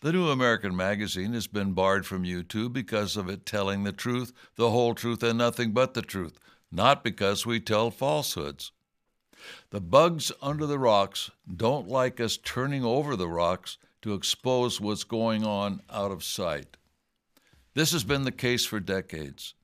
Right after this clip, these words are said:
If you've been following what we've been saying over the years, you will see that we've been right all along. Don't be discouraged by this latest censorship.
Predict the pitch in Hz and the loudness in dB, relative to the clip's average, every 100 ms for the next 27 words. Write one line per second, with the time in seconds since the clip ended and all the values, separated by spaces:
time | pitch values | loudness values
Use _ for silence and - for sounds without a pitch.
0 | _ _ - - 113 101 135 104 117 - | _ _ -20 -8 -4 0 0 2 0 0
1 | - 123 147 151 147 127 104 107 95 98 | 6 6 8 4 2 0 -2 -2 -2 -2
2 | 92 - 127 143 139 135 131 139 123 95 | -2 2 2 2 0 0 0 -2 -2 -2
3 | 95 90 110 92 90 - 127 135 113 82 | -2 -4 -4 -4 -4 -2 -2 -2 -4 -4
4 | 107 87 95 90 95 101 - - 104 98 | -4 -2 -4 0 2 2 -2 -4 0 4
5 | 101 95 - 101 90 85 73 71 _ _ | 2 0 -4 0 0 0 -2 -10 _ _
6 | _ _ _ _ _ _ - 185 190 165 | _ _ _ _ _ _ 0 2 4 2
7 | 131 - - 135 123 95 - 95 90 82 | 2 0 0 0 2 0 -2 -2 0 -4
8 | - 98 90 82 - 92 85 85 80 80 | -4 -2 -2 -2 -4 -4 -4 -8 -8 -10
9 | 71 | -12